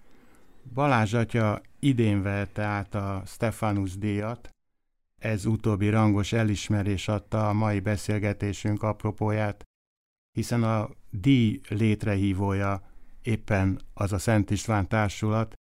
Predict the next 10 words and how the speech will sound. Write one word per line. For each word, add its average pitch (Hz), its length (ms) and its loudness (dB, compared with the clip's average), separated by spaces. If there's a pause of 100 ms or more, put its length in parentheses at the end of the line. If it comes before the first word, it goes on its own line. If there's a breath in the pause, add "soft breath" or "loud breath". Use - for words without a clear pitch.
(520)
mely 113 200 0
egykor 113 640 0
a - 100 -6
Szent 113 300 2
István 104 320 0
Tudományos 98 580 2
Akadémiát 92 800 0
is 90 120 -6
megalapította 95 1000 -4 (260 soft breath)
ezerkilencszáztizenötben. 95 1600 -2